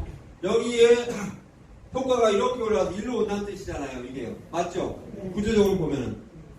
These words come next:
Speaker 1: 그럼 저는 어떻게, 저는 어디를 더 많이 쓰냐면은 해결이 안 되는 경우도 있어요.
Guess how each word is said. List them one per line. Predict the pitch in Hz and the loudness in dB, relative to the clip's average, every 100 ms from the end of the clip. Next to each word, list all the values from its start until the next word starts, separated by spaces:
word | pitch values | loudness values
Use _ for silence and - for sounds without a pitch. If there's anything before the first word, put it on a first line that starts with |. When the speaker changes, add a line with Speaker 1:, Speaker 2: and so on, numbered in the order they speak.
| - - - | -20 -20 -8
Speaker 1:
그럼 | 226 226 | -2 0
저는 | 180 196 196 202 165 - - - - - - - | 2 4 4 4 2 0 -4 -8 -14 -16 -14 -4
어떻게, | 160 190 208 | -2 0 0
저는 | 160 185 226 | 0 0 2
어디를 | 175 180 185 - | 0 0 -4 -6
더 | 160 | -4
많이 | 165 160 180 | -2 -2 -4
쓰냐면은 | - 165 151 180 - - - - - - - | -6 -8 -6 -8 -8 -14 -18 -14 -12 -6 -2
해결이 | 262 262 | -2 0
안 | 233 320 | -2 0
되는 | 262 254 226 | 0 2 4
경우도 | 196 185 | 4 4
있어요. | 156 - 113 | 0 -2 -6